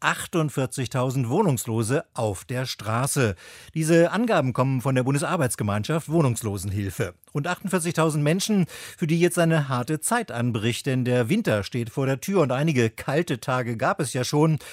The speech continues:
Heute ist in weiten Teilen Deutschlands der Start für den Einsatz von Kältebussen, um Obdachlose vor dem Erfrieren zu retten. Und in Berlin,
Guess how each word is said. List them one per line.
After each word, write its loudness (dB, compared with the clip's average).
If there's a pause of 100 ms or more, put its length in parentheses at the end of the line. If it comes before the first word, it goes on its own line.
(240)
Heute 4
ist -2
in 4
weiten 2
Teilen 2
Deutschlands 2
der -2
Start -4
für -2
den 0
Einsatz -2
von -2
Kältebussen, 0 (260)
um 2
Obdachlose 0
vor -2
dem 0
Erfrieren -2
zu -2
retten. 2
Und 2
in 0
Berlin, 2